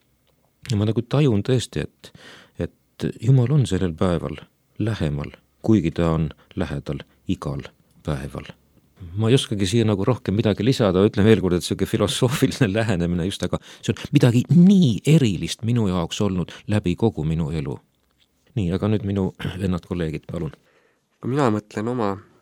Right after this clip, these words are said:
Speaker 2: alguse peale nii-öelda hingamispäevaga, millal tekkis minul suhe, siis,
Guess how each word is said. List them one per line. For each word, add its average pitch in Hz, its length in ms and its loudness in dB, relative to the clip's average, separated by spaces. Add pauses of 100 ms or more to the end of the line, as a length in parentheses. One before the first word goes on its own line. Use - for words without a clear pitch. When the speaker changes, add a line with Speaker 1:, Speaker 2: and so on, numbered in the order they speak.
(120)
Speaker 2:
alguse 101 420 -4
peale 92 300 -6
nii-öelda 90 380 -6 (400)
hingamispäevaga, 92 840 -6 (400)
millal 95 220 -4
tekkis - 240 -10
minul 120 200 2
suhe, 98 380 -6
siis, - 280 -6